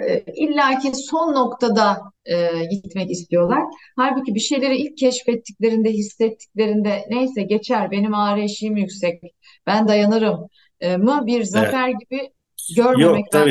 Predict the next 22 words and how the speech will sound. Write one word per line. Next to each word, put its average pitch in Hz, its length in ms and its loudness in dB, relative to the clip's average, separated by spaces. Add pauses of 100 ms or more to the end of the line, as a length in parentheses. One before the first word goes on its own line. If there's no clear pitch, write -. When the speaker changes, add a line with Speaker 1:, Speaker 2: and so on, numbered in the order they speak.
(120)
Speaker 1:
belki. - 140 -10 (240)
Speaker 2:
Doğru 127 260 4
söylüyorsun. 113 380 -2 (180)
Yani 139 340 -2 (380)
dişini 165 320 2
sıkmaya 160 480 2
gerek 131 400 2
yok. 123 300 -2 (300)
Yani 123 180 0
ağrı 123 340 2
Speaker 1:
Evet. 170 80 4
Speaker 2:
varsa 175 520 2 (560)
onu 160 160 -4
kesmek 180 440 0
mümkünse 170 800 -2 (200)
gereksiz 139 380 2
yere 120 160 -2
de 185 60 0
ağrı 139 240 2
çekmenin 147 400 -6
anlamı 127 440 -2
yok 147 140 0